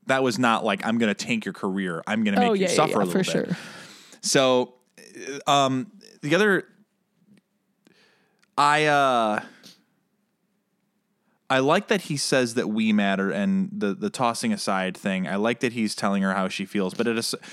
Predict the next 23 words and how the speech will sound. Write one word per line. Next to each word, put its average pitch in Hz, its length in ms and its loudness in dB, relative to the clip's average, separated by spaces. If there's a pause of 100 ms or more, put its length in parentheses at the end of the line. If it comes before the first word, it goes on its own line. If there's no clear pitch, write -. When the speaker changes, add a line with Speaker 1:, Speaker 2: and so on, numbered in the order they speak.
(280)
Speaker 1:
you 151 120 0
know, 131 180 2 (680)
H-, - 180 -2 (160)
Owen 226 280 4
has 185 180 6
a 160 60 0
lot 123 200 2
of 104 80 -2
flaws 92 360 -2
as 95 120 -6
a 90 60 -6
character 76 560 -6 (220)
in 127 120 0
Speaker 2:
Mm-hmm. 120 80 0
Speaker 1:
general. 98 420 0
Like, 98 200 -4
he's 117 280 -2
not 127 220 4
a 123 80 2
perfect - 500 -4
person. 85 520 -6 (360)
Speaker 2:
Right. - 240 -4 (480)
Speaker 1:
He's, 151 760 -2